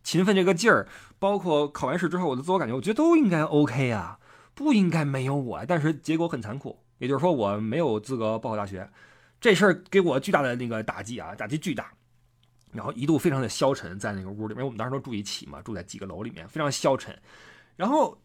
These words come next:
这事儿过了几天之后，因为大家就是过的人当然欢天喜地去报大学，没过的话你就再上半年的这个语言班再重新考，那就花费很多，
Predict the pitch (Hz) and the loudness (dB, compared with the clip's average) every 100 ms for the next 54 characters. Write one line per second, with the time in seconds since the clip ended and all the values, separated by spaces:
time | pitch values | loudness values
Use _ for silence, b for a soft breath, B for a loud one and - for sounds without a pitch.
0 | - 269 247 233 233 262 160 143 - 131 | -2 0 2 2 4 4 4 0 -4 -6
1 | 123 - 240 220 226 190 196 233 240 240 | -4 -2 -2 0 2 2 2 2 2 2
2 | 214 151 147 285 240 165 151 170 190 185 | 0 -2 -2 2 4 4 2 2 2 2
3 | 180 185 127 131 131 139 143 123 104 104 | 2 0 0 0 2 2 2 2 -2 -4
4 | 110 170 185 131 139 120 104 95 110 104 | -2 0 2 2 0 -4 -6 -6 -6 -2
5 | 135 101 95 120 113 104 110 101 95 92 | -2 -2 -2 -4 -2 -4 -2 -4 -4 -6
6 | 92 87 120 120 117 104 107 143 - - | -6 -6 -4 -4 -6 -6 -8 -8 -10 -10
7 | - - 110 104 - 120 147 135 110 87 | -10 -10 -10 -12 -14 -8 -4 -4 -6 -4
8 | 139 147 | 2 2